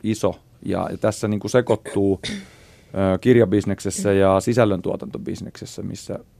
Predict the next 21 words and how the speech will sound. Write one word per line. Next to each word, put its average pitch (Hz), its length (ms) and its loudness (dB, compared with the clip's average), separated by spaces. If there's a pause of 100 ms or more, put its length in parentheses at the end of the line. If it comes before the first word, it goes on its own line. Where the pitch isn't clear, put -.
(220)
missä 98 280 -10
itsekin - 420 -10
niinku 95 240 -8
suuremmassa 110 500 2
mittakaavassa 92 640 -4
vaikutaan, 92 440 -2
niin 98 100 -10
sekoittuu 113 500 -4
kaikki - 480 -4 (580)
kanavat, 92 720 -2
perinteinen 92 520 -2
kirja 95 380 -2 (800)
omassa 95 400 -2
muodossaan 92 540 -4
sähköisenä 98 640 0
e-kirjana 92 640 -6 (420)
ja 87 60 -8
sisältöjen 101 500 0
jakaminen 104 520 2
muuten 120 420 0 (420)
pilkottuina, - 640 -4